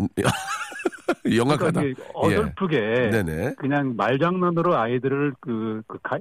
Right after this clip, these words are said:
Speaker 2: 그 통솔하려고 하면 전혀
Speaker 1: 아,
Speaker 2: 안 됩니다.
Speaker 1: 그렇죠, 그렇죠. 예.
Speaker 2: 그러니까 순간순간 이제 위기를 모면하려고 하다 보면은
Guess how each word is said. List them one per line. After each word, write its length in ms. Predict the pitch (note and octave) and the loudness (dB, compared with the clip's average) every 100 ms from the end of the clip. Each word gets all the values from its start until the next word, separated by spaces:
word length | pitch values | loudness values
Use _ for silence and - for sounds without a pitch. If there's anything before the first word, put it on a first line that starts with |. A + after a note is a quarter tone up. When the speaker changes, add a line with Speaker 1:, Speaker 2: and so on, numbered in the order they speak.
| A3+ | -6
Speaker 2:
그 200 | A2 G#2 - | -8 -8 -8
통솔하려고 580 | - F3 D#3+ D3+ A#2+ G#2 | -2 0 2 2 0 -2
하면 220 | G#2+ C#3+ | -2 -2
전혀 280 | B2+ F2 G3 | -2 2 4
Speaker 1:
아, 100 | D#3+ | 2
Speaker 2:
안 320 | G2+ D#2+ D#2+ | 0 -4 -4
됩니다. 320 | D#2+ G#2 C#3 F2+ | -6 -4 -2 2
Speaker 1:
그렇죠, 300 | A#2 A2 - | 2 0 -2
그렇죠. 340 | G2+ - F2+ | -2 0 0
예. 40 | F#2+ | 2
Speaker 2:
그러니까 600 | G2+ G#2 G#2 E2+ B2 A#2+ - - | 2 2 2 0 -2 -6 -10 0
순간순간 560 | G#3+ A#3 E3 G3 G3 | 2 2 2 2 2
이제 120 | E3+ C3+ | 2 0
위기를 360 | D3 F#3 F#3+ | 2 2 2
모면하려고 520 | D3 B2+ D#3 D#3 D3 | 2 2 2 2 2
하다 220 | C3 C3 B2 | 2 0 0
보면은 500 | A#2+ A#2 B2+ A3 | 0 0 0 0